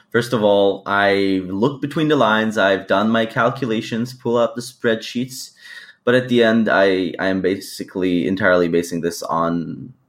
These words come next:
the word of pros 'cause I'm a lowly plat, but it looks <laughs> like it's the final nail of the coffin. Like you said, uh, Blizzard have been pressing that,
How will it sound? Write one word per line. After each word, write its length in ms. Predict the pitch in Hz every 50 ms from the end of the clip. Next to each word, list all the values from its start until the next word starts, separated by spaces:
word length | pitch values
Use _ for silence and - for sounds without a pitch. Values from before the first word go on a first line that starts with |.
| _ -
the 100 | 104 101
word 260 | 90 92 92 92 92
of 140 | 92 92 -
pros 300 | - 110 95 92 92 -
'cause 160 | - - 87
I'm 240 | 87 80 78 80 80
a 80 | 76 78
lowly 500 | 80 - 80 80 85 80 80 80 82 85
plat, 460 | - - - 80 85 90 90 - - _ -
but 260 | - 90 85 - _ _ _ -
it 140 | 98 98 -
looks 340 | 107 104 127 135 139 -
<laughs> 0 |
like 240 | - 143 143 143 -
it's 180 | - - - -
the 100 | - 143
final 400 | 143 - 135 139 139 139 135 131
nail 240 | 127 127 123 120 123
of 80 | 117
the 60 | 113
coffin. 460 | 113 - - 101 95 98 - 110 107 107
Like 180 | 107 110 107 151
you 60 | 151
said, 400 | 143 - 113 107 107 110 110 - _ - - - - - - - -
uh, 640 | 101 104 104 104 104 101 101 101 101 101 101 98
Blizzard 460 | 95 - 110 113 110 101 110 113 110
have 220 | 117 107 104 90 87
been 300 | 104 104 104 107 104 -
pressing 440 | - - 110 107 - - 113 110
that, 380 | 101 104 101 104 104 - - _